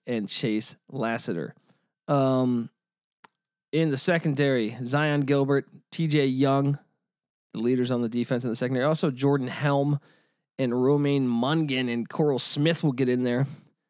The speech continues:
Perhaps even Armani Eli Adams as well. On the D line,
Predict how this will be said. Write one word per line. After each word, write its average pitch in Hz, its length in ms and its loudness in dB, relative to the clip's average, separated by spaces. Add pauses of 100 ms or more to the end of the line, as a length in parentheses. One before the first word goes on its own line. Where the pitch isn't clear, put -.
(640)
Perhaps 123 340 -4
even 127 420 -2
Armani 120 600 -2 (160)
Eli 127 500 0
Adams 143 520 0
as 120 240 -4
well. 131 500 0 (200)
On 156 200 2
the 151 100 4
D 175 360 -2
line, 151 800 2